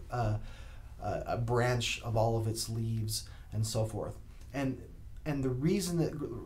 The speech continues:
giraffes have that is because those changes that were acquired during their lifetimes due to the striving were then inherited. Obviously, the first part of this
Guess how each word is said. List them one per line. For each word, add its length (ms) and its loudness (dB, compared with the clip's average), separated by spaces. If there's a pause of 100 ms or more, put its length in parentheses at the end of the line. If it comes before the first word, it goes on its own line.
(220)
giraffes 360 4
have 280 4
that 280 2
is 120 0
because 720 2 (1000)
those 380 8
changes 640 4
that 120 0
were 200 4
acquired 640 4
during 340 8
their 160 4
lifetimes 840 2
due 300 6
to 120 2
the 100 6
striving 800 2 (300)
were 140 2
then 440 4
inherited. 720 0 (680)
Obviously, 560 8
the 120 0
first 400 0
part 180 8
of 300 0
this 340 4